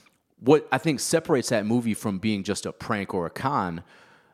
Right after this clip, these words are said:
is that Vikram is not an asshole. Vikram is a, is a, is a really sensitive dude. And what he comes to realize in the course of the movie is that he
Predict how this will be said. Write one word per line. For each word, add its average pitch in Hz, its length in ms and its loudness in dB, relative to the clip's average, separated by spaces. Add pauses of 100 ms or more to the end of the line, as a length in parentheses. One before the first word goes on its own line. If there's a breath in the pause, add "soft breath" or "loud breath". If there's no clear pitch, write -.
(160 soft breath)
is 110 160 2
that 98 460 0
Vikram 117 400 2
is 98 120 -4
not 95 300 2
an 90 80 -4
asshole. 98 460 -2
Vikram 95 320 -4
is 87 100 -4
a, 87 80 -4 (120)
is 98 120 -8
a, 92 140 -6
is 90 120 -8
a 90 80 -2
really 92 520 -6 (880)
sensitive 95 880 -2 (680)
dude. 110 540 0
And 98 380 -2 (220 loud breath)
what 110 200 2
he 147 120 -4
comes 147 300 -2
to 104 80 -4
realize 123 380 0
in 101 60 -4
the 92 60 -6
course 113 280 -2
of 104 40 -8
the 101 60 -4
movie 135 280 0
is 104 100 -4
that 101 140 -2
he 180 360 -4